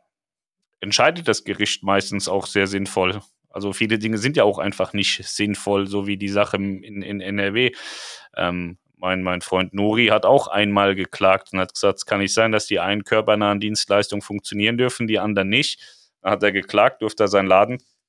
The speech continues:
ich glaub, eine Woche aufmachen, dann war dann wieder zu. War auch scheiße. Aber grundsätzlich, ähm,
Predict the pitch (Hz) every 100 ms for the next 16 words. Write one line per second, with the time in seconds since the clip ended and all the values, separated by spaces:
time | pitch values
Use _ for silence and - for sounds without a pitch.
0 | _ - 110 107 - 107 113 113 113 113
1 | 117 123 120 110 107 104 104 104 101 95
2 | - - 82 _ _ _ _ _ _ _
3 | _ _ _ _ _ _ 127 _ _ 104
4 | 101 110 - 92 90 92 - - - _
5 | _ 107 98 107 - 120 - 131 - -
6 | 117 117 117 117 113